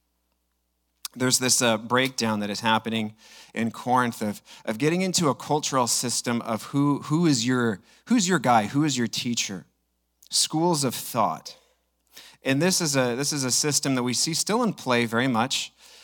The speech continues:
Uh, it still happens around the world. In fact, you'll notice Orthodox Jews will often wear different hats, do their hairs different, different colors.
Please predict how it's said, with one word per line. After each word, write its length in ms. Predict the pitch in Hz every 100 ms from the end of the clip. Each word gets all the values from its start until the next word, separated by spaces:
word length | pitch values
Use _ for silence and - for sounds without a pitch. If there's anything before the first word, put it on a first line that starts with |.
| -
Uh, 380 | 120 113 107 104
it 100 | 107 -
still 240 | - 135
happens 400 | 113 120 127 113
around 180 | 123 123
the 80 | 113
world. 240 | 123 120
In 80 | 113
fact, 320 | - 123 120
you'll 120 | 117
notice 420 | 120 123 123 -
Orthodox 580 | - 135 147 139 127 -
Jews 380 | - 127 135 123
will 80 | 113
often 320 | 113 - 117
wear 100 | 117
different 360 | 107 113 113 95
hats, 440 | 113 113 110 -
do 120 | 127
their 100 | 117
hairs 280 | 107 113 110
different, 300 | 120 110 113
different 240 | 110 104
colors. 640 | - 123 117 117 113 113